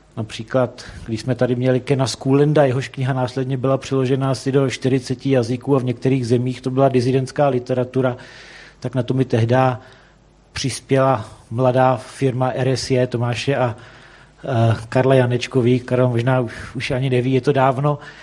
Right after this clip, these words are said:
ale hrozně to pomohlo, byl to nějaký začátek a, a začali se na to nabalovat lidé, kteří následně tak jako dozráli a dostudovali a odcházeli do životů. Z některých se stali novináři, někteří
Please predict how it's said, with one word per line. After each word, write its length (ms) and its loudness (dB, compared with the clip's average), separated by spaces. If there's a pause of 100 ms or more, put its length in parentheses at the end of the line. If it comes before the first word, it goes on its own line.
(140)
ale 220 6
hrozně 280 4
to 100 2
pomohlo, 400 2
byl 160 2
to 120 -4
nějaký 300 0
začátek 800 -2 (680)
a, 420 -2 (180)
a 80 -6
začali 380 -2
se 500 0
na 240 -2
to 160 -2
nabalovat 680 0 (140)
lidé, 540 0 (440)
kteří 280 -6
následně 460 -4
tak 140 -4
jako 220 0 (160)
dozráli 1000 2
a 140 0
dostudovali 960 0
a 200 -6
odcházeli 680 2
do 120 0
životů. 640 -2 (480)
Z 80 -20
některých 380 -2
se 100 -8
stali 520 0
novináři, 840 0
někteří 680 -2